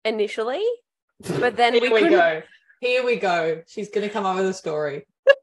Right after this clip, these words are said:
Speaker 1: But then we couldn't get a park. And this bitch got a park at the top, like, the most prime park ever. And I was like, "It's my birthday."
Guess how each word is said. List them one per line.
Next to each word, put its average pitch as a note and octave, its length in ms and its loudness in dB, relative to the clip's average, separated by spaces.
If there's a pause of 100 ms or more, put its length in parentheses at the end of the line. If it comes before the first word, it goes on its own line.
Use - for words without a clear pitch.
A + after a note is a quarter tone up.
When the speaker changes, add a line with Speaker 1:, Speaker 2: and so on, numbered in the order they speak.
(220)
Speaker 1:
But F#4 120 -6
then F4 180 -4
we F4 120 -6
couldn't F4 300 -4
get G4 120 -6
a F#4 60 -4
park. D4 560 2 (340)
And B3 300 -6
this C#4+ 280 -6
bitch A3 380 0
got B3+ 140 2
a B3 60 0
park A#3 340 -2
at A3 80 -10
the A3+ 80 -8
top, - 500 -4
like, A3 160 -6
the A3+ 120 -4
most A3+ 280 -6
prime G3 540 -2
park F3 420 0
ever. E3 380 -2 (420)
And B3+ 180 0
I B3 100 2
was A#3+ 160 -2
like, A#3 240 -2
"It's B3 200 -10 (180)
my G#3+ 480 2
birthday." C4 600 0